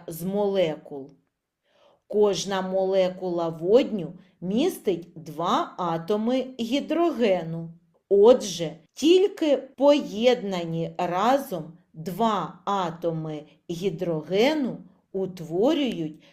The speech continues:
речовину водень, а точніше,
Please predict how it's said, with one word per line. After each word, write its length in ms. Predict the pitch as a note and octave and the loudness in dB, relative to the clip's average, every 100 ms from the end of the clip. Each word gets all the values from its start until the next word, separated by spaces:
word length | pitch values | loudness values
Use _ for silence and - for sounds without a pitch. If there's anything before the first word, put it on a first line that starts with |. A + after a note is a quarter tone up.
| - | -10
речовину 1120 | F#3 A3+ A3+ - C4 A3+ C#4 C#4+ D#4 D#4+ C#4+ - | 0 0 0 0 0 2 -2 -2 -2 -4 -6 -12
водень, 800 | C#4+ C4+ E4+ D4+ G3 D#3+ D#3 C#3+ - _ _ _ _ | -12 0 4 4 2 -2 -10 -12 -20 _ _ _ _
а 160 | F#3 F3+ | 0 0
точніше, 1040 | F3+ E3 D#3 - D#3+ F3+ D4 D#4+ - D#4 | 0 -6 -8 -10 -6 -2 0 0 -2 -4